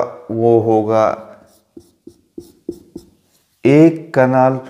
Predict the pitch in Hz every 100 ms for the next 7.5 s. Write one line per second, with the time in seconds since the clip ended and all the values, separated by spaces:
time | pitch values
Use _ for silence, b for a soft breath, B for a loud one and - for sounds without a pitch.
0 | B B B B - 104 107 143 - 175
1 | 165 135 131 127 143 131 - 131 131 123
2 | 113 110 131 156 156 - - 107 110 101
3 | 113 117 117 123 120 B - - 120 143
4 | 151 139 117 120 110 110 117 110 104 92
5 | 92 95 107 113 - 127 120 95 90 113
6 | 120 127 120 107 107 104 95 101 104 101
7 | 87 90 95 120 156